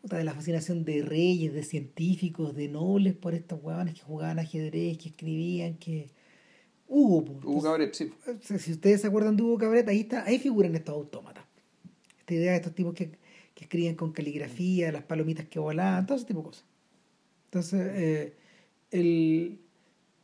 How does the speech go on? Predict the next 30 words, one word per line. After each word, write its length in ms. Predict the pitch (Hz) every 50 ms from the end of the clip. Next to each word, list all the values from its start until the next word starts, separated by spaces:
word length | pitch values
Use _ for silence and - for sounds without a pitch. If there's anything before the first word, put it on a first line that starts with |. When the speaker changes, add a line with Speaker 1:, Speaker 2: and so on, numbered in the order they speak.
| _ _ _ _ _ _
Speaker 1:
yo 320 | - 202 165 160 226 240 196
creo 220 | 254 240 254 233
que 60 | 240
hay 100 | 247 247
un 80 | 240 202
componente 580 | - 240 214 226 214 208 208 220 208 - -
aquí 280 | 226 196 226 233 240 214
que 100 | 196 220
tiene 220 | 196 220 220 220 208
que 80 | 208
ver 140 | 208 208 208 -
con 120 | 202 196
el 160 | 190 180 165
clasicismo, 800 | - 190 170 - - 147 - - 180 196 190 127 - - - -
con, 180 | - 165 160 165
o 100 | 175 165
con 120 | 170 165 160
el 100 | 156 156
Speaker 2:
Mm. 20 |
Speaker 1:
neo-, 300 | 156 185 202 214 214 202
con, 160 | - 220 208 - - -
sí, 120 | 370 349
con 100 | 330 302
el 100 | 294 294
clasicismo, 600 | - - 277 233 277 285 - 226 185 151 143 143
con 140 | 147 170 180
el 60 | 180
regreso 280 | 175 190 190 240 254 262
al 80 | 262 233
clasicismo. 480 | - 247 226 214 196 - 147 131 135